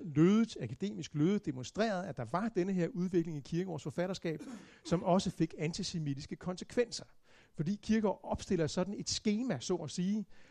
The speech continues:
hvor jødedommen, det er det dennesidige, kristendommen er det hinsidige. Jødedommen er det materialistiske,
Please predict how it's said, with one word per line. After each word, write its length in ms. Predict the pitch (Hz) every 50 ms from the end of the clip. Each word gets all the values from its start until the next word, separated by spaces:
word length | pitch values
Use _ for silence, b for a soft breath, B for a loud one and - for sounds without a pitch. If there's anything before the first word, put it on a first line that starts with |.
| b b b
hvor 440 | 160 156 147 139 131 127 120 110 - _ _ _ - 170
jødedommen, 520 | 202 247 277 269 - 208 165 160 147 120
det 80 | - 202
er 40 |
det 140 | 160 135 -
dennesidige, 680 | 180 175 214 247 240 - 220 202 196 - 180 175 160 160 -
kristendommen 640 | - - 196 220 214 - - 185 170 156 156 165 180
er 40 | 185
det 100 | 196 175
hinsidige. 560 | 202 208 208 190 - - 117 117 120 131 - _ b b b b b b b 147
Jødedommen 520 | 196 226 262 254 - 202 170 156 156 156
er 80 | 143 131
det 100 | 135 135
materialistiske, 840 | 135 131 - - 143 143 143 185 262 - - 220 - - 175 160